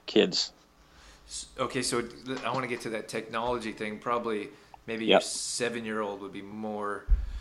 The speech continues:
Speaker 2: inclined to, or your experience, I suppose. I wouldn't say more inclined to pick up a iPad or phone, but y-, you know, you s-,
Speaker 1: <laughs>
Speaker 2: you see it,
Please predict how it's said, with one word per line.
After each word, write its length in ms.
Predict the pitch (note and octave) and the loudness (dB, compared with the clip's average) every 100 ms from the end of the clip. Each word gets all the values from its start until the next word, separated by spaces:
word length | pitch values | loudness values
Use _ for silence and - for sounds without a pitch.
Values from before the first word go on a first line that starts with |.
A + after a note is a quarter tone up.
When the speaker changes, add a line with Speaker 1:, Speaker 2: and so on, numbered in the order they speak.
| - - - - | -8 -10 -10 -10
Speaker 2:
inclined 720 | G#2+ G#2 - G#2 G2+ G2 F#2 | -10 -10 -6 -4 -4 -6 -12
to, 500 | - G2+ G2 F#2+ F#2 - - - - - | -10 -6 -6 -6 -8 -14 -20 -20 -20 -10
or 160 | A#2 A2 | -8 -4
your 160 | A2 | -4
experience, 420 | G#2+ - G#2+ G2 F#2+ | -4 -4 -4 -4 -6
I 80 | |
suppose. 300 | F2+ - F#2 | -8 -6 -6
I 60 | F#2 | -4
wouldn't 200 | F#2+ F#2 | -6 -6
say 140 | G2 | -6
more 240 | F#2 F#2+ F#2+ | -6 -6 -8
inclined 280 | - G2 F#2+ | -6 -6 -6
to 40 | |
pick 260 | - G2+ G2 | -8 -8 -6
up 160 | F#2 | -6
a 220 | F#2+ E2 E2 - - | -4 -6 -8 -14 -8
iPad 460 | G#2 G2 G2 F#2+ F#2 | -4 -4 -4 -4 -2
or 140 | E2+ | -4
phone, 400 | E2+ G#2+ G2 F#2+ | -6 -6 -4 -6
but 220 | F2 F2 - - - - | -8 -10 -12 -18 -6 0
y-, 180 | - A2+ | 0 4
you 100 | A#2 | 4
know, 120 | C#3+ | 6
you 120 | G#2+ | 4
s-, 280 | - - - | 0 -2 -8
Speaker 1:
<laughs> 40 | |
Speaker 2:
you 100 | A2 | -8
see 260 | - C#3+ | -4 -2
it, 80 | A#2 | -2